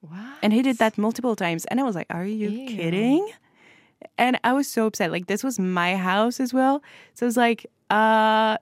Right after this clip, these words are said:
Speaker 2: did you not hear me?" And we were making, like, direct eye contact, you know?
Speaker 1: Hmm.
Speaker 2: And he's still like, no, he wants to have a man confirm it, like, to confirm what, what, what I was saying. And then he was so annoying. We were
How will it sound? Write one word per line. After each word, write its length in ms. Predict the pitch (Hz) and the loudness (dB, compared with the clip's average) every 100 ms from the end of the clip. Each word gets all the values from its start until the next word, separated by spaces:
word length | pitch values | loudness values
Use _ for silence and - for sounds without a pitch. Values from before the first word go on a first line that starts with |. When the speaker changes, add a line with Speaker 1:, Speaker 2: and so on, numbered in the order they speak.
| 190 | -8
Speaker 2:
did 220 | 185 214 | -4 -2
you 80 | 220 | 2
not 200 | 214 - | 2 0
hear 280 | 185 190 196 | -2 -2 2
me?" 180 | 233 262 | 2 2
And 160 | 214 | 0
we 60 | 208 | 0
were 160 | 254 277 | 4 4
making, 380 | 220 202 214 202 | 4 2 -2 0
like, 240 | 196 185 | 0 -2
direct 480 | 185 180 175 175 - - - | -2 0 0 -2 -6 -6 -2
eye 160 | 170 | -2
contact, 580 | 165 170 175 190 208 - | 0 -2 -2 -2 -4 0
you 100 | 247 | 4
know? 280 | 262 294 392 _ _ _ _ | 6 4 2 _ _ _ _
Speaker 1:
Hmm. 180 | 202 190 180 | -10 -4 0
Speaker 2:
And 120 | 240 | 4
he's 220 | 247 247 | 4 2
still 400 | - 240 247 277 | 0 2 4 6
like, 340 | 247 220 214 - _ | 6 4 0 -12 _
no, 460 | 214 233 220 214 - - | 0 2 4 2 0 -2
he 220 | 214 240 | 0 2
wants 380 | 214 202 202 202 | 2 2 0 0
to 120 | 214 | 0
have 300 | 190 190 180 - | 2 2 0 -2
a 60 | 202 | 0
man 580 | 196 180 165 180 247 262 _ _ - | 0 0 -2 0 0 -2 _ _ -4
confirm 580 | 208 208 - - 175 185 | 0 0 -2 -2 -2 0
it, 260 | 226 254 - | 0 0 -2
like, 180 | 202 - | -4 -4
to 80 | - | -8
confirm 480 | 202 196 - 185 185 | -4 -4 -2 -2 -2
what, 120 | 180 | -4
what, 120 | 180 - | -4 -6
what 140 | 180 170 | -6 -4
I 40 | |
was 120 | 170 | -4
saying. 480 | - 233 262 185 180 - - - - - _ - | -2 0 2 0 -4 -12 -20 -20 -20 -20 _ -2
And 120 | 226 | 2
then 100 | 247 | 4
he 80 | 233 | 4
was 140 | 226 | 2
so 240 | - 208 208 | 0 0 2
annoying. 340 | 196 180 180 | 2 0 -2
We 80 | |
were 80 | 180 | -4